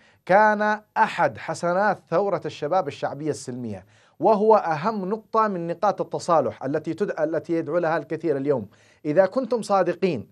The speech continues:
في، آه، الدعوة إلى هذا ال-، إلى هذه ال-، ال-، ال-، إلى هذا الاصطفاف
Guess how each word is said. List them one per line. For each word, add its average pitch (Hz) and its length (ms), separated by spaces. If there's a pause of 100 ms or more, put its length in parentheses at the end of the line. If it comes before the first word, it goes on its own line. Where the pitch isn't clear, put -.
(260)
في، 170 420
آه، 127 800
الدعوة 196 420
إلى 165 180
هذا 180 520
ال-، 135 160
إلى 139 260
هذه 165 280
ال-، 143 160
ال-، 131 160
ال-، 127 120
إلى 127 320
هذا 165 180
الاصطفاف 151 540